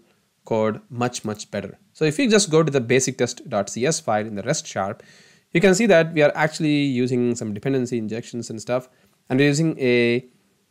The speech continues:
rest factory code where you can see that we are doing the same operation, like the get by product by I D, where you can see that we are doing a with request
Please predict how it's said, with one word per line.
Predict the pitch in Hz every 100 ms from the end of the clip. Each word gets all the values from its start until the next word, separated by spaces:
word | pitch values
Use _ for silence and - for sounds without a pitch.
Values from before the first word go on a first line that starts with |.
| _ _
rest | 113 139 -
factory | - - 156 - 127
code | 104 110 95 120 - _ _
where | 151 185 151
you | 165 139
can | 135 127
see | 123 156 131 135
that | 120 113 113 _
we | 135 185
are | 247
doing | 139 151 151 147 147
the | 127
same | 120 - 220 214
operation, | 143 135 113 107 95 - _
like | 117 113 107 - _
the | 113
get | 110 156 165 - _ _ -
by | 113 110 _ _
product | - 143 123
by | 120
I | - 110
D, | 113 175 120 147 - _ _
where | - 147
you | 139
can | 131 127
see | 123 160
that | 139 120 127
we |
are | 113
doing | 110 127 127 127 127 -
a | 110 104 101 - _ _ 120
with | - -
request | 151 196 147 196 -